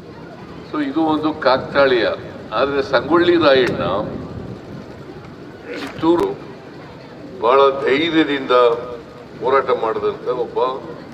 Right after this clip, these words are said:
ಆ, ಅಪ್ರತಿಮ ದೇಶ ಪ್ರೇಮಿ ಅಂತಕ್ಕಂಥದ್ದನ್ನ ಮರೀಲಿಕ್ಕೆ ಸಾಧ್ಯ ಇಲ್ಲ. ದೇಶ ಪ್ರೇಮಿ, ಒಬ್ಬ ಸ್ವಾತಂತ್ರ್ಯ ಯೋಧ,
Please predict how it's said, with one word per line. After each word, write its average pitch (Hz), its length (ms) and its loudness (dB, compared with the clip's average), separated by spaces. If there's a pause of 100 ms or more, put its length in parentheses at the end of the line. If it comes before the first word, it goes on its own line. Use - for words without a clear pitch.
(960)
ಆ, 113 60 -2 (920)
ಅಪ್ರತಿಮ - 600 4 (1400)
ದೇಶ 139 200 6
ಪ್ರೇಮಿ 117 720 0
ಅಂತಕ್ಕಂಥದ್ದನ್ನ 104 1160 -4
ಮರೀಲಿಕ್ಕೆ 101 500 -4
ಸಾಧ್ಯ - 540 -6
ಇಲ್ಲ. - 360 -8 (3500)
ದೇಶ 1017 140 6 (220)
ಪ್ರೇಮಿ, - 1120 4
ಒಬ್ಬ 131 280 2
ಸ್ವಾತಂತ್ರ್ಯ 131 640 6
ಯೋಧ, 135 320 8